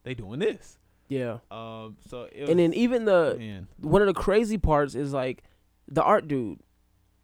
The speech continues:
Speaker 2: That
Speaker 1: Yeah.
Speaker 2: scene at, when it came back around to it, he was like, he walked up to him, and he already knew who he was. He was like, "Yo, you have an eye for, uh, photography and things like
Speaker 1: Right.
Speaker 2: that." And then it was like, okay, they did the auction. It was like, he was there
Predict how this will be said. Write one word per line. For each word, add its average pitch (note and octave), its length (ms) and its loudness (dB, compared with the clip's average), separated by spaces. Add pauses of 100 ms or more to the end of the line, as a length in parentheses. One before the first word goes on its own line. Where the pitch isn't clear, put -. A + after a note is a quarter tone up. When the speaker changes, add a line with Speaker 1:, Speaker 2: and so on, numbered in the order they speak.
Speaker 2:
That D#3+ 200 4
Speaker 1:
Yeah. D3+ 140 4
Speaker 2:
scene B2 220 0
at, F3 180 -2
when E3 100 0
it E3 60 0
came F#3+ 300 -4
back E3 180 -6
around F#3 280 -4
to G#3 140 -8
it, F#3+ 60 -6
he G3 100 -10
was F#3+ 140 -12
like, D3+ 120 -4
he C#3 60 -6
walked E3 240 -2
up E3 120 -4
to F3 100 -6
him, D#3 280 -2 (760)
and D#3+ 140 2
he F3 100 4
already F3+ 260 4
knew E3 200 4
who E3 100 2
he D#3 80 4
was. D3+ 280 0
He D3+ 60 -6
was C#3 60 -8
like, B2 160 -2
"Yo, B2 80 -2
you B2 140 -4
have C3 180 -8
an G2+ 140 -10
eye B2+ 440 -6
for, G#2+ 360 -12 (640)
uh, G#1+ 340 -14 (560)
photography C#3 580 -4
and A#2 80 -4
things C3+ 240 -6
like A#2+ 180 -8
Speaker 1:
Right. G#2+ 40 -14
Speaker 2:
that." B2+ 240 -6 (1300)
And D#3 180 0
then F#3 360 0
it F3+ 80 0
was F#3 180 2
like, E3 140 0
okay, D#3+ 240 -2
they C#3+ 120 -4
did C3+ 120 -8
the B2 60 -6
auction. D3+ 340 -4
It C#3 40 -4
was C3+ 120 -8
like, B2+ 240 -4 (840)
he A#3 160 -2
was G#3 200 -2
there G#3+ 440 0